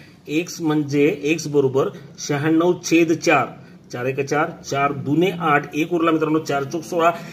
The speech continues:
एक्सची किंमत आली चोवीस, म्हणजे ती समानपट जी आपण मानली होती ती आली मित्रांनो चोवीस. आपल्याला विचारले आहेत त्या संख्या काढा,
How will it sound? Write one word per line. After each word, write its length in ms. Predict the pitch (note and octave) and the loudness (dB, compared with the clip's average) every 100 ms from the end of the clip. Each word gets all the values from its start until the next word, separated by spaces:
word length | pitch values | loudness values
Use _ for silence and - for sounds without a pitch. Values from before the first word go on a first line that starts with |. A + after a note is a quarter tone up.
| - E3+ | -10 -2
एक्सची 360 | F3+ F3+ G#3 | -2 -2 -4
किंमत 400 | D#3+ F#3 F#3 F3+ | -4 -2 0 2
आली 180 | E3+ F3 | 2 2
चोवीस, 420 | - E3+ E3+ D3 | 2 2 2 0
म्हणजे 300 | D#3 D#3 D#3+ | 0 2 2
ती 260 | E3 - E3 | 0 -2 -4
समानपट 580 | - D3+ F3+ A3 G#3 F3+ | -2 0 2 2 2 4
जी 140 | E3+ | 4
आपण 200 | D#3 D#3 | 4 4
मानली 300 | D3 C#3+ C#3+ | 4 4 2
होती 420 | C#3 C3 B2 C3 - - - | 0 -2 -6 -8 -12 -18 -10
ती 180 | F#3+ A3+ | -6 -4
आली 320 | A3+ C#3+ C#3+ | -2 0 0
मित्रांनो 500 | C3+ B2+ C3 A#2+ B2+ | 0 -2 -2 -2 -2
चोवीस. 540 | C3+ - F3+ D3+ A2+ - - - E3 | -4 0 2 2 -2 -10 -16 -12 -8
आपल्याला 300 | - D#3+ E3+ | 2 4 4
विचारले 400 | D3+ D3+ C#3+ C#3 | 4 2 2 2
आहेत 180 | C#3 D3+ - | 2 0 -4
त्या 100 | C#3 | -4
संख्या 540 | - - C#3 C#3 D#3 | -6 -6 -6 0 0
काढा, 380 | C#3 C#3 B2+ | 2 2 2